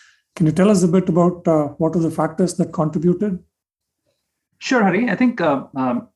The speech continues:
Speaker 2: we had a, we had a fantastic quarter. We also guided well, and, and it's coming on the back of, uh,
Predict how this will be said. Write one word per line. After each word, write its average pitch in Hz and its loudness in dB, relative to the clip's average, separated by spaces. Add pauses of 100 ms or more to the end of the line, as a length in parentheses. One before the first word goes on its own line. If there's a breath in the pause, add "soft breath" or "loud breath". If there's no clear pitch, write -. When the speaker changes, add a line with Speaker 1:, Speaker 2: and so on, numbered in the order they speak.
(140)
Speaker 2:
we 135 0
had 170 2
a, - -2
we 135 -2
had 156 0
a - -2
fantastic - -4
quarter. 135 0
We 117 -2
also 131 0
guided 120 0
well, 127 -2 (400 soft breath)
and, 120 -10
and 117 0
it's - -6
coming 262 2
on 190 2
the 135 0
back 139 0
of, 131 -6
uh, 107 2